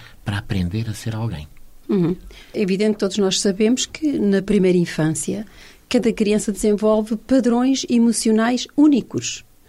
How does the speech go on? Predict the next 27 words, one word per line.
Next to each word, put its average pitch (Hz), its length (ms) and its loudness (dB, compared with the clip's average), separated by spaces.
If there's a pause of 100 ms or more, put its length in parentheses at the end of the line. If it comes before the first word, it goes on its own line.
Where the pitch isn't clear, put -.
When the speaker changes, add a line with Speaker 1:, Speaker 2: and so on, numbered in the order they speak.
(360)
Speaker 2:
Portanto, 180 420 0
cada 175 240 2
criança 180 460 2
é 165 40 2
um 170 80 2
ser 170 240 2
único 240 520 2
e 220 120 4
esses 220 160 0
padrões 220 380 0
emocionais 220 480 2
são 254 160 2
também 226 340 2
únicos. 196 520 0 (580)
Algumas 185 340 0
crianças, 190 520 0
logo 190 260 2
desde 185 260 2
os 170 80 0
primeiros 170 400 2
anos, 214 280 4
desenvolvem 180 720 2
um 196 180 2
padrão 180 460 2
de 160 100 -4
baixa 175 320 -2
autoestima, 302 680 2